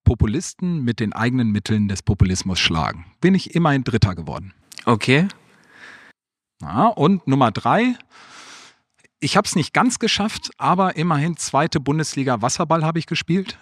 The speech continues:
Speaker 1: damals in Hagen-Hohenlimburg.
Speaker 2: Mhm.
Speaker 1: Auch noch, äh, wer es nicht kennt, im Grenzgebiet zu Dortmund, also meiner,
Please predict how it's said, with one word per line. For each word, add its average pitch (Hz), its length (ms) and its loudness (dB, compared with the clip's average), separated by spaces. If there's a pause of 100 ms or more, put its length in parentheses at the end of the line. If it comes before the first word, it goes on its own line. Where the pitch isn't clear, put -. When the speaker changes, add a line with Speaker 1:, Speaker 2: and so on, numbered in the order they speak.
Speaker 1:
damals 127 480 0
in 101 460 0 (420)
Hagen-Hohenlimburg. 120 960 0 (260)
Speaker 2:
Mhm. 117 420 0 (260)
Speaker 1:
Auch - 240 2
noch, - 260 -2
äh, 110 220 -2 (160)
wer 110 120 0
es - 120 -4
nicht 120 160 -6
kennt, 214 320 2
im 110 180 -8
Grenzgebiet 120 480 -2
zu - 80 -4
Dortmund, 135 400 0
also 104 200 -4
meiner, 104 360 0